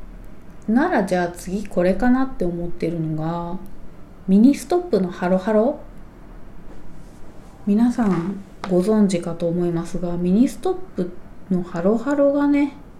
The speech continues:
食べたいなみたいなことになりまして、ただ、今、ミニストップのサイトを確認すると、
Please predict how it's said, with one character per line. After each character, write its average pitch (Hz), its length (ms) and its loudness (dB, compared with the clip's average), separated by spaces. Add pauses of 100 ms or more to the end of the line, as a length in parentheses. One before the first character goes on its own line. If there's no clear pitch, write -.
(640)
食 247 100 0
べ 254 120 6
た 262 200 0
い 214 120 6
な 160 140 0
み 160 140 0
た 151 140 -8
い 147 80 -4
な - 240 -8 (500)
こ 190 80 -8
と 175 140 -4
に 165 140 0
な 156 120 -4
り 175 140 -2
ま 190 180 4
し 190 100 -6
て、 165 360 -4 (460)
た 311 140 2
だ、 185 420 2 (2250)
今、 269 460 4 (1700)
ミ 196 80 6
ニ 226 120 6
ス - 140 -2
ト 294 140 2
ッ - 20 -4
プ - 220 -2
の 185 120 2
サ 185 220 -2
イ 180 100 0
ト 185 120 -2
を 175 40 -2
確 185 320 -2
認 190 240 6
す 190 140 -2
る 190 100 0
と、 170 500 -2